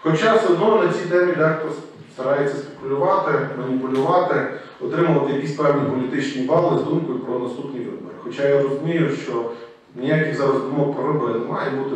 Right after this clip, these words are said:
Ми зараз маємо десь жити сьогоднішнім, завтрашнім днем, і в цій перспективі ніяких виборів, поки йде війна, поки наші хлопці та дівчата там на передовій. А я думаю, і я знаю,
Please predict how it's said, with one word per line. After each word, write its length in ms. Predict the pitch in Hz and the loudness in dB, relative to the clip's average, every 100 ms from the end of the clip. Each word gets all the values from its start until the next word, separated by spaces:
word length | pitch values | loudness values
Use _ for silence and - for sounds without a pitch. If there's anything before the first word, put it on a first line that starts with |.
| 120 | -4
Ми 80 | 117 | -2
зараз 340 | 127 123 - - - - | 0 0 -2 -8 -16 -4
маємо 560 | 139 143 135 127 - - - 127 | 0 2 2 2 0 -6 -10 -6
десь 140 | 135 | -4
жити 560 | - 160 - - - - - - - - - - | 0 2 2 0 -2 -6 -12 -20 -20 -20 -20 -12
сьогоднішнім, 800 | 139 170 190 175 160 156 147 139 - | 0 2 4 2 0 -2 -2 -2 0
завтрашнім 540 | 170 185 165 156 160 | 2 2 0 0 0
днем, 480 | 151 151 151 147 139 - - | 0 2 2 2 -2 -8 -8
і 340 | 131 131 127 | -4 0 0
в 320 | 123 - 131 - | 0 -2 -8 -12
цій 180 | 165 | -8
перспективі 880 | 160 143 - - - 160 139 - 117 | -4 -2 -2 -4 0 2 4 4 2
ніяких 400 | 131 143 139 135 | 0 -2 -2 -4
виборів, 380 | 143 139 131 - | -2 -2 0 -2
поки 220 | 123 117 | -4 -6
йде 240 | 123 120 117 | -6 -4 -2
війна, 220 | 127 147 | 0 -2
поки 380 | 123 117 117 120 | -2 -4 -6 -6
наші 240 | 113 120 113 - - - | -6 -6 -10 -12 -20 -8
хлопці 300 | 135 139 135 - | 2 2 2 -4
та 60 | - | -8
дівчата 540 | 120 - 113 - - - - - - - - | -8 -2 0 2 0 -4 -10 -14 -20 -18 -6
там 300 | 131 120 120 | -2 -2 -2
на 60 | |
передовій. 480 | 120 120 113 110 - - - - - - _ 127 | -2 -4 -4 -6 -10 -16 -20 -20 -20 -20 _ 0
А 40 | |
я 120 | 143 | 2
думаю, 380 | 151 175 165 165 160 | 4 4 4 2 2
і 60 | |
я 140 | 147 139 | 2 4
знаю, 460 | 143 - 113 110 | 4 2 2 -2